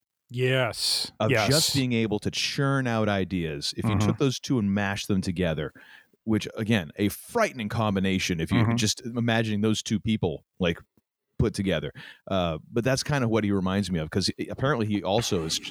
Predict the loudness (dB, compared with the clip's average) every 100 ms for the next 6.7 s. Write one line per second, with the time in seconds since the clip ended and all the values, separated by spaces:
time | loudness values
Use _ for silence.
0 | -10 -6 -2 -2 -2 0 0 0 -2 -2
1 | -4 -6 -6 -2 -2 -2 -2 -2 0 0
2 | 0 -2 0 0 0 -2 -6 _ _ _
3 | _ -2 -2 -2 -4 -2 -2 -4 -6 -6
4 | 0 0 0 -4 -2 -2 -2 -2 0 0
5 | 0 0 2 0 0 0 0 0 0 0
6 | 0 -2 -4 -4 0 2